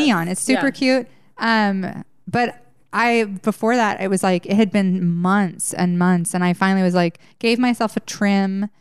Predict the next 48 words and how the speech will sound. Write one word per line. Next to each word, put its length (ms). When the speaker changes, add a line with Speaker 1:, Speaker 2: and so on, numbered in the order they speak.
Speaker 1:
you 120
know, 320
and 200
plucked 240
my 340
eyebrows 460
for 100
the 120
first 320
time 420
and 140
was 120
kinda 200
like, 180
"Oh, 160
yeah, 320
I 40
used 280
to 80
do 320
this 280
Speaker 2:
I 40
have, 180
like, 220
Speaker 1:
all 320
the 100
time." 560
Speaker 2:
so 380
much 200
stuff. 920
Speaker 1:
Yeah. 320
Speaker 2:
And 100
I'm 120
like, 420
"Do 160
I 120
just 360
keep 340
all 220
of 80
this? 240
Speaker 1:
In 160
case 220
Speaker 2:
Am 160
I 100
gonna 280
go 220
back?" 480